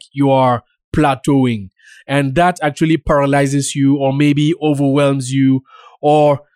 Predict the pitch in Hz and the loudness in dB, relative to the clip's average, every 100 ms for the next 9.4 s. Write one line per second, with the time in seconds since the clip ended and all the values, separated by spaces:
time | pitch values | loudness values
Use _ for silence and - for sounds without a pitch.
0 | _ _ 147 160 - 170 165 - - 165 | _ _ -2 -2 0 0 0 -2 -8 -2
1 | 160 156 160 160 151 151 151 151 147 147 | 0 0 0 -2 0 0 2 2 2 2
2 | 147 139 135 127 - 151 127 - 135 131 | 0 -2 -2 -4 -2 -2 -2 -2 -2 -2
3 | - - 147 160 139 127 151 151 143 135 | -12 -8 0 0 0 0 0 0 -2 0
4 | 135 - 127 117 113 110 117 120 - 104 | 0 -2 -4 -4 -6 -6 -6 -8 -8 -8
5 | 127 190 - - - 185 170 180 311 - | -8 -8 -14 -20 -4 -2 0 0 -2 -2
6 | - 113 120 - - _ _ _ _ _ | -4 -4 -4 -8 -20 _ _ _ _ _
7 | _ - - - 262 233 202 190 160 - | _ -20 -12 -2 2 2 2 2 0 0
8 | 156 143 - 208 233 190 147 175 165 143 | 0 0 -2 -2 0 -2 -2 0 2 0
9 | 127 139 143 151 | 0 0 2 2